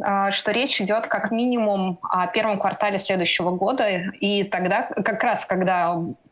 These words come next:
можно будет судить, а там ещё и выборы в марте. То есть, э, скорее <laughs> всего, там нам не видать пока снижения ставки, но можно будет, э, посмотреть на показатели, на инфляцию, и уже от этого, возможно, там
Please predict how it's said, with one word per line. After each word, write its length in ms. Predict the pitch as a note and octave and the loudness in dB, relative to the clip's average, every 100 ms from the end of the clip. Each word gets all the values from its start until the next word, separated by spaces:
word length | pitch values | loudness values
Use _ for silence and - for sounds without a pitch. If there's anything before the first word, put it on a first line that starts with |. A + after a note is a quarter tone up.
| _ | _
можно 380 | G3 A3 G3+ F#3 | -2 0 2 0
будет 280 | F#3+ F3 | 2 0
судить, 500 | E3+ G#3 F#3 G3 - - | 0 0 0 0 0 -2
а 60 | - | -2
там 160 | G#3 | 0
ещё 220 | G3 - | 0 0
и 40 | F3+ | 0
выборы 440 | E3+ C4+ B3 G#3+ | 0 0 2 0
в 80 | F#3 | 0
марте. 560 | F#3+ F#3 - - - - - - - - - | 0 0 -2 -4 -4 -6 -14 -16 -14 -14 -8
То 80 | - | -4
есть, 260 | F3 - G3 | -4 -2 0
э, 280 | F#3 F#3 F#3 | 2 0 0
скорее 280 | - A3 | -2 0
<laughs> 60 | B3 | 0
всего, 340 | - B3+ C4 | 0 0 0
там 240 | - C4 A#3+ | 0 0 2
нам 200 | G3+ G#3+ | 0 0
не 100 | A3 | 0
видать 380 | A#3 A3+ E3+ - | 0 0 0 -2
пока 220 | - E3 | -4 -2
снижения 540 | - G3+ F#3+ A3 G#3+ | -2 -2 0 0 0
ставки, 600 | G3+ - D4 D#4+ - A3 | 0 0 0 -2 0 0
но 480 | G3 G3 G3 F#3 D#3+ - | 2 2 2 0 -4 -4
можно 260 | G3+ G#3 G3 | -2 0 0
будет, 380 | F#3 F3 E3+ - | 0 0 -2 -2
э, 100 | E3+ | -2
посмотреть 480 | E3 F#3+ F#3+ G3 F#3 | 0 0 0 0 0
на 80 | E3+ | -2
показатели, 680 | F#3 F3 C#4 C#4+ A3 G#3 - - - | 0 0 0 0 0 0 -4 -14 -4
на 80 | F3+ | -2
инфляцию, 760 | E3+ G3+ B3+ - A3+ G#3 G3 - _ - | 0 0 0 0 0 0 -2 -10 _ -4
и 100 | G#3 | 0
уже 200 | G3+ F3+ | 2 0
от 160 | - | 0
этого, 800 | A3 A#3 G3+ F3+ F3+ E3+ E3 F3+ - - | -2 0 0 2 2 2 0 -2 -10 -12
возможно, 680 | F#3+ E3+ F3 F#3 G3+ F3+ E3+ | -6 -4 0 -2 -2 -6 -6
там 300 | - C#3+ | -4 -4